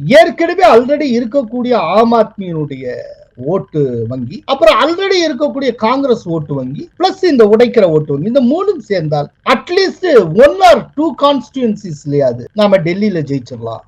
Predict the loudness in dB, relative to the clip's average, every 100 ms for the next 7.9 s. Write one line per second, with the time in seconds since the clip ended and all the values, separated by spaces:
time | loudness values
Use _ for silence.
0 | -16 -12 -10 -8 -8 -10 -14 -16 _ 2
1 | 4 4 2 -2 -8 -10 -10 -14 -12 0
2 | 4 4 2 2 2 2 -2 -6 -4 -2
3 | 0 -2 0 2 6 4 2 0 -2 0
4 | 0 2 2 2 2 -2 -2 2 2 2
5 | 0 0 -2 -2 -6 -12 _ 0 2 2
6 | 2 0 0 -6 -6 -6 0 0 0 -10
7 | -10 -10 -4 -4 -2 -4 -4 -8